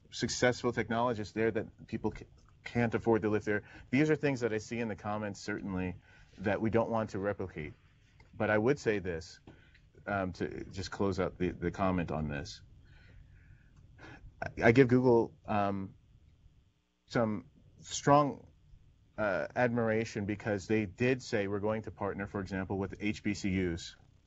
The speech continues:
and hire computer scientist students or underclassmen interested in computer science and nurture them at our campuses." One of our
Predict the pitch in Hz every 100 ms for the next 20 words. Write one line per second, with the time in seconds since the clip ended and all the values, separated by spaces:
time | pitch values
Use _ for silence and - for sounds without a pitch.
0 | - 107 98 95 113 110 110 104 110 104
1 | 98 101 98 98 - 95 - 107 98 98
2 | 95 - 92 90 - 104 101 98 95 101
3 | 95 104 95 87 95 87 90 - 92 87
4 | - 85 85 82 - - - - - -
5 | 98 95 92 78 - - - 104 117 139
6 | 143 139 104 101 98 90 98 92 87 95
7 | 87 90 85 - 76 - - - - -
8 | - - 92 117 143 139 127 120